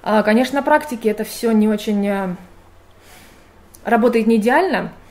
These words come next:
М, существуют перебои с лечением, существуют не самые эффективные, не самые последние, м, препараты, которые, м, там, и нет доступа, да, к, э, к самым эффективным препаратам. Но, тем не менее, у людей есть возможность лечиться. И,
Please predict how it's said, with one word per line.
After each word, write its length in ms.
М, 160
существуют 460
перебои 320
с 100
лечением, 520
существуют 800
не 120
самые 380
эффективные, 480
не 100
самые 280
последние, 720
м, 140
препараты, 600
которые, 680
м, 340
там, 160
и 20
нет 160
доступа, 380
да, 120
к, 140
э, 760
к 20
самым 300
эффективным 380
препаратам. 440
Но, 80
тем 200
не 80
менее, 260
у 80
людей 300
есть 200
возможность 440
лечиться. 400
И, 240